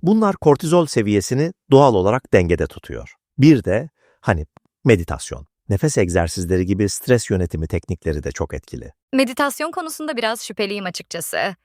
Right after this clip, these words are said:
Speaker 2: Gerçekten işe yarıyor mu? Yoksa sadece moda mı?
Speaker 1: Valla ben de eskiden öyle düşünüyordum. Ama bilimsel veriler çok net. American Psychological Association'ın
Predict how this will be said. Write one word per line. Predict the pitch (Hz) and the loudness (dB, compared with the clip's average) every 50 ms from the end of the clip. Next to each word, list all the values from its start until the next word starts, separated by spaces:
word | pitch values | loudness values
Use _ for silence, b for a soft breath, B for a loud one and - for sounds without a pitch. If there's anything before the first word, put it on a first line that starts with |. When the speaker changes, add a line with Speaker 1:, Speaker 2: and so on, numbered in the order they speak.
| _ | _
Speaker 2:
Gerçekten | - 226 214 208 - 220 196 - 214 202 | -4 -4 -2 -2 -4 -6 -6 -6 -6 -6
işe | 208 - - | -6 -6 -4
yarıyor | 220 214 214 220 262 285 | -2 -2 -2 -2 -4 -4
mu? | 254 202 180 175 185 175 - _ _ _ _ _ _ - | -4 -4 -6 -6 -8 -10 -14 _ _ _ _ _ _ -4
Yoksa | 247 233 - 262 | -4 -4 -4 -6
sadece | 233 - 240 226 220 208 202 214 | -4 -2 -2 -2 -2 -4 -4 -4
moda | 208 190 190 185 185 170 | -2 -2 -2 -2 -4 -4
mı? | 165 165 170 170 165 - _ _ _ _ _ _ _ | -4 -6 -6 -8 -10 -14 _ _ _ _ _ _ _
Speaker 1:
Valla | 113 135 156 147 | 4 4 6 6
ben | 143 175 180 | 6 4 4
de | 185 180 | 4 2
eskiden | 156 - 208 185 190 180 | 0 0 2 2 4 6
öyle | 180 196 214 196 | 6 6 6 4
düşünüyordum. | 170 120 - - 80 71 67 64 67 64 - _ _ _ _ _ | 2 -2 -6 -6 -8 -8 -8 -8 -10 -14 -16 _ _ _ _ _
Ama | _ 101 101 98 90 | _ -2 0 0 0
bilimsel | 107 98 98 92 - 117 104 87 | 0 -2 -2 -2 0 0 0 2
veriler | 95 92 87 87 87 82 | 0 0 0 0 -2 -2
çok | 80 - - 87 - | 0 -2 -2 -2 -2
net. | - 69 65 - _ _ _ _ | -8 -12 -14 -14 _ _ _ _
American | 98 107 127 156 170 165 - 156 135 | 0 4 4 4 4 2 0 -4 -4
Psychological | 120 - - 113 - - 123 120 117 107 110 - 110 | -2 -2 -2 -2 0 2 2 2 2 2 0 0 0
Association'ın | - 104 - - 113 - - 127 131 120 - - 110 101 95 85 | 0 -2 -6 -8 -8 0 4 4 4 4 2 -2 -2 -2 -2 -4